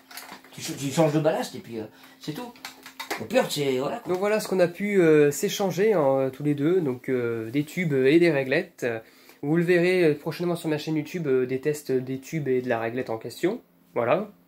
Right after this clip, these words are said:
Speaker 2: Et puis en attendant, bah, euh, eh bah, euh, je vais vous dire, bah, euh,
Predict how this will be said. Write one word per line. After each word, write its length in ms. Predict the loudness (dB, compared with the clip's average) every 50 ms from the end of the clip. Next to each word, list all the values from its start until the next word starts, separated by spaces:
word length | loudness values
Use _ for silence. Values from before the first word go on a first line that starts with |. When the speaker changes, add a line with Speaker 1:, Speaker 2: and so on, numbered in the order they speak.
| _ _ _ _ _ _ _ -20 -20 -20 -20 -20 -20 -20 -8 -4
Speaker 2:
Et 100 | -2 -2
puis 160 | 0 2 4
en 60 | 4 4
attendant, 420 | 4 2 0 0 0 2 0 0 4
bah, 300 | 4 4 4 4 4 4
euh, 480 | 4 4 4 4 4 2 0 -2 -6 -6
eh 20 |
bah, 280 | -6 -4 -4 -2 -2 -2
euh, 300 | -2 -2 -2 -2 -2 -4
je 100 | -6 -6
vais 80 | -6 -4
vous 160 | -4 -4 -4
dire, 260 | -2 -2 -2 -2 -2
bah, 100 | -2 -4 -2 -2 -4 -4 -4 -4 -4 -6 -6
euh, 140 | -6 -8 -10